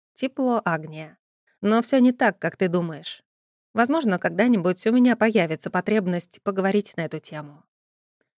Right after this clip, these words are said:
Мы доходим до реки. Я сажусь прямо на песок, не боясь испачкаться.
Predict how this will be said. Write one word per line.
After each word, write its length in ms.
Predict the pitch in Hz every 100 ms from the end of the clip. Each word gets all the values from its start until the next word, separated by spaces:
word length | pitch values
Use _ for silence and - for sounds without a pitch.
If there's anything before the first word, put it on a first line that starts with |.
| _
Мы 100 | 254
доходим 420 | 269 226 220 208
до 80 | 185
реки. 400 | 170 _ 170 170 _ _ _ -
Я 140 | 226
сажусь 300 | 214 196 202
прямо 280 | - 196 196
на 120 | 170
песок, 380 | 180 - 226 233
не 100 | 170
боясь 340 | 170 175 180
испачкаться. 720 | 175 - 170 - - - 185